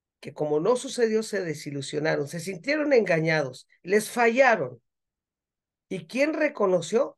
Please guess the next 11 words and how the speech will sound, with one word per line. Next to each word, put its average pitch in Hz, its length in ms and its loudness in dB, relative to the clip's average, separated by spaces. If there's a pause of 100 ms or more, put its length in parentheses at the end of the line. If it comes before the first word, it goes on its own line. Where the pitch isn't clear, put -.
La 143 200 -6
sociedad. 131 720 -6 (1400)
Y 175 140 0
entonces, 190 760 2 (880)
un 196 240 8
error 165 480 0 (340)
terrible, 139 680 0
porque 147 300 -4
recordemos 220 800 2 (340)
que 156 180 0
Jehová 156 1000 -2